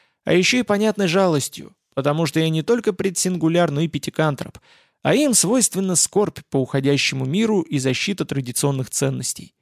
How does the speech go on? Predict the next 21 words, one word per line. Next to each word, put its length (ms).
При 180
нынешней 600
нарастающей 680
необходимости 920
снизить 480
рождаемость 720
женщин 480
нужно 220
не 160
только 260
принимать 460
в 60
армию, 340
но 100
и 80
вообще 400
посылать 400
на 120
самые 340
опасные 400
задания. 500